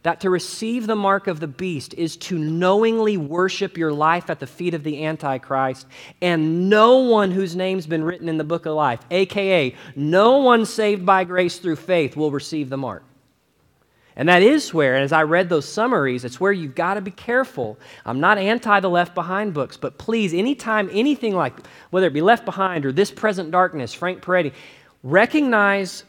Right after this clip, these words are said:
even if it's a Christian book, if it's fiction, it's fiction.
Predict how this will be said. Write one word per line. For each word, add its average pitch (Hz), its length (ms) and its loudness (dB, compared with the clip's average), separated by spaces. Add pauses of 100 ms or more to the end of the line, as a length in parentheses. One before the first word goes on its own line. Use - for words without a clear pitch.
even 240 340 0
if 220 140 2
it's 208 120 0
a 170 120 -2
Christian 208 580 -2
book, 180 380 -2
if 165 180 -4
it's - 220 -2
fiction, - 720 -4 (600)
it's 185 220 2
fiction. 131 580 0